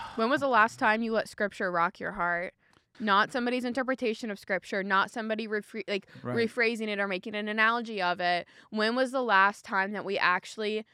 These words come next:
Speaker 1: submitted ourselves to the word and we said, "Lord, let your word cut and heal"?
Speaker 2: Right.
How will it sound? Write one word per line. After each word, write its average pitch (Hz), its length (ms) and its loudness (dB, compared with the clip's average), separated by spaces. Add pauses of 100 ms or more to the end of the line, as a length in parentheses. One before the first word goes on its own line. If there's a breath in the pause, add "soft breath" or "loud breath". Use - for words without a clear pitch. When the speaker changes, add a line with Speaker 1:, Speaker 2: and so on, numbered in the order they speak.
(140)
Speaker 1:
submitted 214 520 -4
ourselves 226 480 -2
to 214 120 -12
the 185 100 -2
word 185 320 2
and 185 80 -2
we 190 80 -4
said, 185 460 0 (360)
"Lord, 208 540 4
let 208 280 2
your 214 160 0
word 196 200 -2
cut 185 220 0
and 175 140 -6
heal"? 175 200 -8
Speaker 2:
Right. 123 220 -6